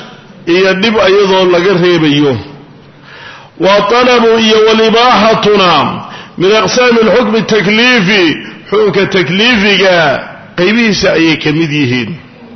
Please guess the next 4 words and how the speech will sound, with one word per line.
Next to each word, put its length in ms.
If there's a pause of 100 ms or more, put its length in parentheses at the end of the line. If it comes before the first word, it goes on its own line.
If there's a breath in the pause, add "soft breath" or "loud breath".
(2250 loud breath)
Waxa 220
uu 80
sheekhu 300
leeyahay, 960